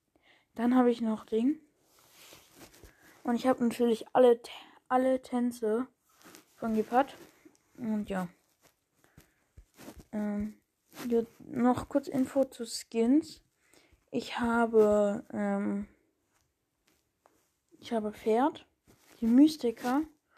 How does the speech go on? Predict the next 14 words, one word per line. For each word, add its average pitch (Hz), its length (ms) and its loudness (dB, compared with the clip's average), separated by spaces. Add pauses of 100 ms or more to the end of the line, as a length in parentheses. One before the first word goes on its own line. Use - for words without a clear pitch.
(320)
und 226 220 -2
sonst 233 400 2 (180)
alle, 294 540 4 (160)
also 233 160 -6
ich 233 120 -10
habe 269 200 -2
diesen 233 440 0 (880)
Geistermystiker 220 1200 0 (720)
und 220 180 -2
sonst 247 260 2
habe 220 160 2
ich - 240 -8
alle, 269 400 6 (960)
ähm, 214 720 0